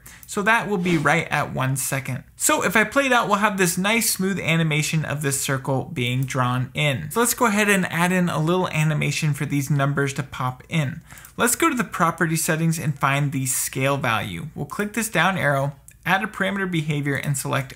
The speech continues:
overshoot. From there, let's set the start value to negative one hundred percent, and that will actually negate the full hundred percent value that it was set at. As it is, it's growing in very, very slowly. So again, we need to set that end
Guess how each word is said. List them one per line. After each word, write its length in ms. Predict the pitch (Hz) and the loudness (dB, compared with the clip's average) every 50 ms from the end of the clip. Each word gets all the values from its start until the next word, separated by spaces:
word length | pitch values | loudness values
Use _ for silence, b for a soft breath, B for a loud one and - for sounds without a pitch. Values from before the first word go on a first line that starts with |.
| - - | -6 -2
overshoot. 600 | 156 160 160 165 151 135 - - 131 113 98 - - | 0 0 2 2 0 0 -2 -2 -4 -4 -6 -6 -6
From 260 | - - 277 285 269 | 2 4 4 4 4
there, 200 | 240 240 240 233 | 4 4 4 4
let's 260 | 180 185 220 240 - - | 4 4 2 2 4 2
set 180 | 330 285 - | 0 0 0
the 100 | 208 180 | 0 -2
start 460 | 165 - - - 247 262 370 392 - | 0 0 2 2 4 4 2 0 0
value 360 | - 165 151 151 151 156 165 160 | 0 2 2 4 4 4 2 0
to 140 | - - 165 | 2 2 2
negative 560 | 160 160 175 190 190 214 202 208 196 - - | 2 2 2 2 0 0 0 0 0 -2 -4
one 200 | 151 165 165 165 | 0 2 2 4
hundred 260 | 160 160 160 156 156 | 4 2 0 -2 -2
percent, 380 | - 139 - - 156 143 - - - | -4 -4 -2 0 0 0 0 -2 -2
and 100 | 143 151 | 0 2
that 120 | 175 180 151 | 2 2 0
will 120 | - 160 | -2 -2
actually 440 | - 175 196 190 - - - 185 170 | -2 -2 -2 -2 -2 -2 0 2 2
negate 880 | 160 147 143 143 139 139 139 160 - 185 196 208 214 175 - - - - | 2 2 2 0 0 -2 -4 -2 0 2 2 2 0 -2 -6 -10 -12 -10
the 80 | - 147 | -10 -8
full 320 | - - - 165 160 151 | -6 -4 -2 -2 -2 -2
hundred 300 | - 160 147 143 139 131 | -2 -2 -2 -2 -2 -4
percent 320 | - 135 - 160 135 - | -4 -6 -6 -4 -6 -4
value 240 | - 120 127 131 135 131 | -4 -2 -2 -2 -2 -2
that 140 | 135 131 | -4 -4
it 120 | - - 120 | -4 -4 -4
was 120 | 139 131 | -4 -6
set 240 | - - - 156 147 | -4 -2 0 0 2
at. 200 | 127 113 117 - - - - - | 2 0 0 -2 -10 -10 -2 2
As 240 | 175 196 220 214 | 2 2 2 2
it 120 | 226 196 - | -2 -2 0
is, 260 | 175 196 208 214 185 | 2 2 2 0 -2
it's 240 | - - 170 156 - | -2 -2 -2 -4 -4
growing 480 | - - 202 214 214 214 214 202 165 | -6 -2 2 2 4 4 2 0 -2
in 340 | 151 190 190 185 170 170 175 | -2 -2 -2 -2 -2 -4 -4
very, 380 | 196 214 220 226 226 220 214 214 | -4 -4 -4 -2 0 0 0 0
very 420 | 196 190 170 175 175 170 131 - | 0 0 0 2 0 0 0 -2
slowly. 560 | - - - - 160 156 151 147 135 98 65 | -4 -4 -4 -2 -2 0 0 0 0 -2 -4
So 220 | 120 - - 208 202 | -6 -4 -2 0 0
again, 400 | 196 180 180 202 208 208 185 147 | 0 2 2 2 0 0 0 0
we 80 | 170 | 0
need 160 | 175 185 190 185 | 0 0 0 0
to 100 | 175 160 | 0 -2
set 300 | - - 185 170 175 - | 0 0 0 -2 0 -2
that 240 | 156 143 - - - | -2 -2 -2 -4 -2
end 280 | 151 160 160 160 156 | 0 0 2 0 0